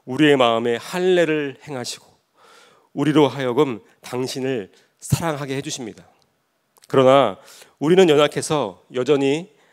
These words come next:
하나님을 온전히 사랑하지 못하고 죄에 빠지곤 합니다. 그럼에도 하나님과의 약속을 지키려는 우리의 노력은 계속되어야 합니다. 하나님은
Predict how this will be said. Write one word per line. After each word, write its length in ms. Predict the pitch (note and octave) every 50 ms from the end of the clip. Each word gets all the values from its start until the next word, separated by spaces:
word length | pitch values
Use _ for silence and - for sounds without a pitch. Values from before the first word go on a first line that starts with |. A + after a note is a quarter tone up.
| _ _ _
하나님을 460 | - D#3+ D3+ D3+ D3 C#3+ C#3+ C#3+ C#3
온전히 440 | C3+ C#3 D#3 E3+ D#3 E3+ E3+ E3 D#3
사랑하지 380 | D3+ D3+ C#3+ C#3 C3+ C3 B2+
못하고 640 | B2+ A2 G#2 - A2+ F#2+ G#2 G#2+ G#2 G#2+ F#2+ F2+ - _ _ _ _ _ _
죄에 400 | - - - - A#2+ A#2 A#2 A#2
빠지곤 480 | - - G#2+ C3 C3 A#2+ C3+ C3 A#2+ A#2
합니다. 400 | B2 B2+ A#2+ G#2+ F#2 E2 F#2 _ _ _ _ _ _ _ _ _ _ _ _ _ _ _ _ _ _ _ _ _ _ _ -
그럼에도 680 | C3+ B2 B2 B2 A#2 A#2+ A#2 B2 B2+ A2+ F#2 - - - _ _ _ _ - _
하나님과의 580 | - F3 E3 E3 E3 D#3 C#3+ D3 C#3+ C#3+ C#3
약속을 460 | B2 A2+ - - - C#3+ C3+ C3+ B2
지키려는 640 | - - - - - D3 C#3 B2+ C3 C#3 B2 G#2+ F#2 - _ _ _ _ _ _
우리의 420 | - A#2+ B2 C3+ C3 C3 B2+ B2 A#2+
노력은 540 | G#2 A2 A#2+ A#2+ B2 A#2 A2 C3+ D#3+ G3 - _ _ _ _ _ _ _ _ _ _ _ _
계속되어야 720 | _ - B2 A2+ - C#3 - _ - B2 G#2 G2+ G2 G2 F2+
합니다. 360 | - C3 A#2+ G#2+ F2 F2 E2 _ _ _ _ _ _ _ _ _ _ _ _ _ _ _ _ - _ _
하나님은 600 | - E3 E3 D#3+ D#3 D#3 E3+ F3+ C#3+ G2+ F2+